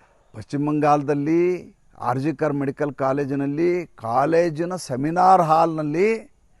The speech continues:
ಸಮೂ-, ಸಾಮೂಹಿಕವಾದ ಅತ್ಯಾಚಾರ ನಡೆದಂಥ ಘಟನೆ ನಮಗಿನ್ನೂ ಮಾಸಿಲ್ಲ. ಅದು ಸ್ವತಃ ಆಡಳಿತ ಮಂಡಳಿಯವರೇ ಮಾಡಿದಂಥ ಅತ್ಯಾಚಾರ,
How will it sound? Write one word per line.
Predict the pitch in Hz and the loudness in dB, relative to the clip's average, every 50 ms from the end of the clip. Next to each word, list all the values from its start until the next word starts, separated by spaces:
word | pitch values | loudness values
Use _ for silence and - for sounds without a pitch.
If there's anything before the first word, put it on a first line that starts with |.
| _ _ _ _ _ _ _ _ _ _ | _ _ _ _ _ _ _ _ _ _
ಸಮೂ-, | - - - 131 127 151 185 208 220 226 226 226 190 - | -18 -8 -4 -4 -4 -2 -2 -2 0 0 0 0 -2 -2
ಸಾಮೂಹಿಕವಾದ | - 139 131 143 165 190 233 262 254 233 233 - - 226 208 202 202 208 196 | -2 -2 -2 0 0 2 4 6 6 6 6 4 4 6 8 8 8 8 6
ಅತ್ಯಾಚಾರ | 190 165 156 - 180 180 175 - 190 170 160 | 4 2 2 2 0 0 0 2 0 0 0
ನಡೆದಂಥ | 160 156 151 151 147 139 139 - 151 143 | 0 -4 -4 -4 -4 -4 -4 -6 -6 -6
ಘಟನೆ | 127 123 127 123 - 156 165 185 202 | -6 -6 -8 -6 -6 -6 -6 -6 -8
ನಮಗಿನ್ನೂ | 196 165 143 143 135 139 135 160 165 | -6 -6 -6 -6 -6 -6 -6 -6 -6
ಮಾಸಿಲ್ಲ. | 139 117 113 123 123 - - 156 139 123 | -4 -2 -2 -2 -4 -4 -6 -6 -4 -4
ಅದು | 107 90 - _ - - - - - - - _ _ _ _ _ - _ _ _ _ _ _ _ _ _ _ - | -4 -6 -8 _ -20 -20 -20 -20 -20 -20 -20 _ _ _ _ _ -20 _ _ _ _ _ _ _ _ _ _ -8
ಸ್ವತಃ | - 127 - - | -6 -2 2 4
ಆಡಳಿತ | 165 156 143 139 143 151 170 185 196 - 202 | 6 6 6 6 6 6 6 4 4 6 4
ಮಂಡಳಿಯವರೇ | 165 160 160 165 170 165 170 170 175 175 170 165 175 185 214 226 | 4 4 2 2 4 6 6 6 8 8 6 8 10 10 10 10
ಮಾಡಿದಂಥ | 220 202 190 185 180 170 165 160 151 - 170 | 10 8 6 6 6 4 2 0 -2 0 0
ಅತ್ಯಾಚಾರ, | 147 135 110 - 135 123 107 - 113 101 95 | 0 0 0 -4 -6 -6 -6 -6 -8 -8 -6